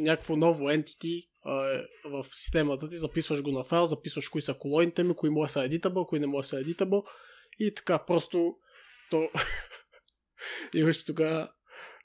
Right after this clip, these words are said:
Дали аз тогава се още учих за това как... а, а, за dependency injection к-, как да сменяш, а, имплементациите и трябваше да смени, нали, драйвера от, а, базата и трябваше да се напише такъв, а,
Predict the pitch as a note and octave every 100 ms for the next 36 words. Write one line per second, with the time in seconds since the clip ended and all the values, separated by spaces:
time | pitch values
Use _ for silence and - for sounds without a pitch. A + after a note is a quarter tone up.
0 | - D3 D#3 D#3+ E3 D#3+ D#3 E3 D#3+ -
1 | D#3+ - D#3+ D#3 - D#3 D3+ D3+ D3+ -
2 | - D#3 D3 D3+ D#3 - _ _ _ F3
3 | D3+ D3 D3 - - - D#3 D3 C#3+ E3+
4 | E3+ D#3+ D#3 D#3+ D#3+ C#3+ - - D3+ D3+
5 | - D#3 D3+ C#3+ - D3 C#3 C#3 C#3+ C3+
6 | D3 C#3 C3+ D3+ C#3 C#3 C3 E3 F#3 F3
7 | - - D3 D3+ - - C#3+ D3 C#3+ C#3
8 | C#3+ C#3+ C#3 C#3 C#3+ C#3 C#3 C#3 - -
9 | D3 C3+ C#3 D3+ D3 - F#3 D3+ D3+ -
10 | C#3+ - - D3+ - - - - D#3+ D3
11 | C#3